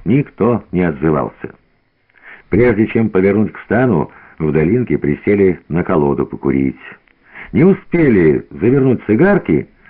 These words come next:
на взгорке залаяли собаки. Дед Фишка вскочил, побежал мелкими,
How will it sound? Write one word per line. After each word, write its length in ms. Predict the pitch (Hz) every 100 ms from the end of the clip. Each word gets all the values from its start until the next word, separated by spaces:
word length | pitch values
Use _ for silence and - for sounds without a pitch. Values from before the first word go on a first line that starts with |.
| - -
на 180 | 98 139
взгорке 560 | 104 85 185 - 151
залаяли 480 | 110 113 156 151 139
собаки. 560 | 156 160 - - 73 - _ _ _
Дед 260 | 69 123 120 -
Фишка 320 | 131 - -
вскочил, 480 | - 65 - 131 127
побежал 580 | 62 69 69 120 117 - - -
мелкими, 720 | 65 98 123 113 113 110 90